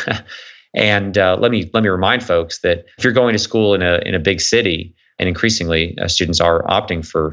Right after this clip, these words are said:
sort of large urban schools, uh, the cost of room and board can be another fifteen, twenty thousand dollars a year.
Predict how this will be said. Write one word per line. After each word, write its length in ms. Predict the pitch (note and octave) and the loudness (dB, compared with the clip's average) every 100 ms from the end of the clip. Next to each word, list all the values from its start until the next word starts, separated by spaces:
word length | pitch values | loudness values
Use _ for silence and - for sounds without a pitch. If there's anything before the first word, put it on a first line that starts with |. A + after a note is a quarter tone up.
| - | -6
sort 160 | E2 D#2 | -6 0
of 80 | |
large 240 | E2 E2 E2 | 2 2 0
urban 400 | D#2+ D#2 D2+ D2+ - - | -2 -2 -4 -6 -18 -6
schools, 600 | - - F2 D#2+ - - - - _ - | -6 0 2 2 2 -2 -6 -20 _ -2
uh, 160 | F2 | 0
the 80 | - | 0
cost 340 | - B2 B2+ G2 | 0 0 0 -2
of 120 | F#2 | 0
room 160 | G#2+ | 0
and 100 | F#2+ | 0
board 420 | E2+ F2+ B2 D3+ - _ _ _ _ | 0 2 0 -4 -16 _ _ _ _
can 120 | A#2+ | 0
be 140 | A2+ A#2 | 2 2
another 300 | C3 C#3+ G#2+ | 2 2 0
fifteen, 560 | C#3 A2+ G2+ F#2+ F#2 | -2 -2 -2 -2 -4
twenty 240 | - G2+ F2+ | -2 -2 2
thousand 320 | F#2+ F#2+ F#2+ | 0 0 0
dollars 360 | F#2 G2 F#2+ | 2 2 0
a 40 | F#2+ | -2
year. 280 | C2+ - | -2 -4